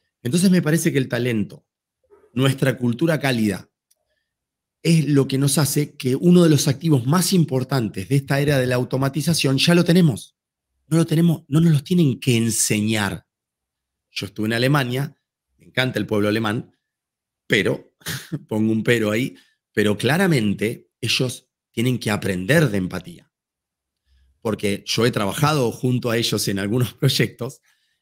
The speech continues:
y a veces nos cuesta empatizar, porque quizás para ellos no es un core la empatía o porque quizás por diferentes razones, no, no es una crítica. Me parece que eso es por lejos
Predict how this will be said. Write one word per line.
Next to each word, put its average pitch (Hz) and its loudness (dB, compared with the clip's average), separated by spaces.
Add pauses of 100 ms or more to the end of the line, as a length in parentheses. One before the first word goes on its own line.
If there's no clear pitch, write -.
(120)
y 113 0
a 120 2
veces 143 0 (220)
nos 107 -4
cuesta 170 2
empatizar, 101 -6 (380)
porque 139 -2
quizás 151 -2
para 127 -4
ellos 147 0
no 139 2
es - 0
un 123 0
core 120 2
la 104 -2
empatía 104 -2
o 160 -4
porque 139 -4
quizás 151 -2
por 151 -2
diferentes 185 0
razones, 113 -2
no, 151 0
no 160 0
es 170 0
una 165 -4
crítica. 104 -4 (400)
Me 123 -2
parece 170 -2
que 175 -2
eso 175 0
es 156 -2
por 120 -2
lejos 156 -2